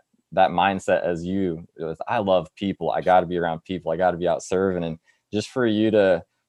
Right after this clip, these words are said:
take a moment from your seat, uh, an administration to think about the coaches listening to this call, um, how, how would you counsel them in approaching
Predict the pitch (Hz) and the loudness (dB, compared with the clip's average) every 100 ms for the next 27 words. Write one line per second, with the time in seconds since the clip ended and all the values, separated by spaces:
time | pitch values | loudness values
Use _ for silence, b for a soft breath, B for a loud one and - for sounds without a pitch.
0 | _ _ _ - 113 107 98 110 107 92 | _ _ _ -2 0 2 2 2 2 -2
1 | - 92 90 104 110 - 104 92 - 87 | -2 -4 0 0 -2 -4 -4 -4 -2 0
2 | 90 - 64 64 92 92 87 95 90 - | 2 0 -6 -8 -6 -4 -4 -4 -6 -2
3 | 95 98 - 92 87 87 - 98 90 80 | 0 0 -2 -6 -6 -6 -4 0 0 0
4 | - 98 95 87 90 90 98 90 85 82 | -2 -4 -2 -6 -6 -6 -8 -8 -8 -10
5 | - - 87 92 113 b b b _ - | -10 -2 2 4 2 b b b _ -6
6 | 87 85 80 78 80 _ - _ _ _ | -4 -2 -4 -8 -12 _ -20 _ _ _
7 | - 110 110 117 - 117 139 143 113 110 | -6 4 6 6 4 2 4 2 0 -4
8 | - - 101 104 - - 101 87 85 95 | -6 -6 0 0 -2 -4 -2 -2 -2 0
9 | 101 98 92 82 80 _ - 95 85 - | 0 0 -2 -6 -12 _ -10 -6 -6 0
10 | 107 110 - 101 92 82 82 | 2 2 -2 -6 -6 -6 -8